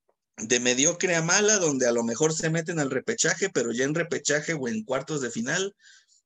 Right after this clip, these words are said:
un equipo mejor les va a romper el hocico, güey.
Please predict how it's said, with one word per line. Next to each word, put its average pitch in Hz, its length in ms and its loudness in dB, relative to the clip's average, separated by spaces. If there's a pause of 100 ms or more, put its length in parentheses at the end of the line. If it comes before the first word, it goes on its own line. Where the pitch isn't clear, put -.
(100)
un 156 200 6
equipo 160 380 0
mejor 151 520 0
les 113 260 0
va 120 60 4
a 131 40 4
romper 135 360 0
el 131 120 0
hocico, - 420 -6
güey. - 40 -20